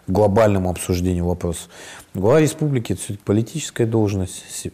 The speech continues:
сегодня, ну и всегда она была. И, соответственно, э, стратегическая нарезка задач, э, Кабинету Министров.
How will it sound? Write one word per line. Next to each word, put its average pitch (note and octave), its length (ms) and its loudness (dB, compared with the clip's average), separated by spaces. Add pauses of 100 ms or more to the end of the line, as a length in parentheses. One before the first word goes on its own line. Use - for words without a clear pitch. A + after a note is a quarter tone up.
(120)
сегодня, A2+ 440 -4
ну G#2+ 100 0
и G#2 40 0
всегда G2+ 380 -4
она B2 100 -4
была. G2 320 0 (440)
И, G2+ 260 2
соответственно, G#2+ 720 2 (800)
э, F#2+ 640 2 (460)
стратегическая A#2 960 2
нарезка G#2+ 480 2
задач, G2+ 640 2
э, E2+ 760 -6 (840)
Кабинету F#2 460 -2
Министров. E2+ 460 -6